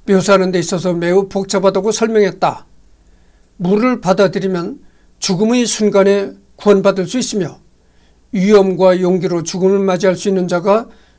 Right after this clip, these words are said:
진정한 삶을, 진정한 삶을 살 수 있다는 것이다. 위험과 용기로,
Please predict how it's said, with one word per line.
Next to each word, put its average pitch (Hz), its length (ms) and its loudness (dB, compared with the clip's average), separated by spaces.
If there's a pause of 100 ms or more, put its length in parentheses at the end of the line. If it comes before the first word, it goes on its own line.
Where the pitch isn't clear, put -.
진정한 214 440 2
삶을, 220 560 -2
진정한 214 440 2
삶을 208 380 2
살 196 200 -4
수 190 140 -10
있다는 208 340 -4
것이다. 139 540 -6 (1500)
위험과 214 840 4
용기로, 175 480 -4